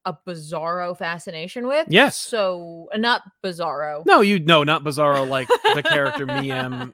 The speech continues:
Speaker 2: so happy.
Speaker 1: Um, I, I, I have a bizarro, not fascination,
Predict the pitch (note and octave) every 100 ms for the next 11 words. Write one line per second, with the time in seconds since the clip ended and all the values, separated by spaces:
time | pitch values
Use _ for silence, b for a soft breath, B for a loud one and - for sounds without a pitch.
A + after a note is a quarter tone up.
0 | - - C3 A#2 A#2+ A#2 G2 G2 B B
1 | G4 F4+ C#4 C4+ C#4 B3+ A3+ G#3+ A3 G#3+
2 | b b C4+ _ _ _ G3+ A3 A#3 D#3+
3 | - - E3+ G3+ G#3+ F#3+ F3+ F#3 F#3+ _
4 | G3+ F#3+ A3+ G#3+ G#3+ G#3+ G#3 A3 A3 A#3+
5 | A3 G#3 A3+ A3 G3+ - G#3 F3+ F3 E3+